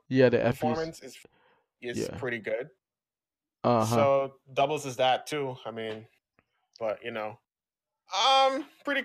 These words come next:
Speaker 2: cool, pretty cool. Uh, boost clock of eighteen hundred megahertz, which is, that's, uh, it's up there definitely.
Speaker 1: Yeah, yeah, that's, that's, that's nice. Eighteen hundred megahertz, finally closing the, um, the, the megahertz disparity.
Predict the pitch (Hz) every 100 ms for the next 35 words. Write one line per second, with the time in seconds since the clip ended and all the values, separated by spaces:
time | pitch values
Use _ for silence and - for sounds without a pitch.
0 | - 254 254 262 277 262 - _ 226 214
1 | 214 - 226 220 233 262 254 - 160 160
2 | 160 156 156 156 139 156 - 170 175 -
3 | 143 139 135 131 131 131 135 151 - 113
4 | 110 104 - 110 113 113 104 101 - -
5 | - 104 - 107 107 113 107 - 107 113
6 | 110 _ _ - 120 127 127 110 _ _
7 | _ _ _ _ _ - 120 113 98 92
8 | 110 - - 113 110 - - 107 113 101
9 | 92 - _ _ - 107 123 120 117 117
10 | 120 120 117 113 - - _ _ - 151
11 | 151 143 147 139 147 139 147 131 127 120
12 | 123 127 123 120 113 123 113 _ _ 131
13 | 120 117 113 - _ _ 135 131 120 123
14 | 120 135 120 131 113 - 113 - 127 123
15 | 110 104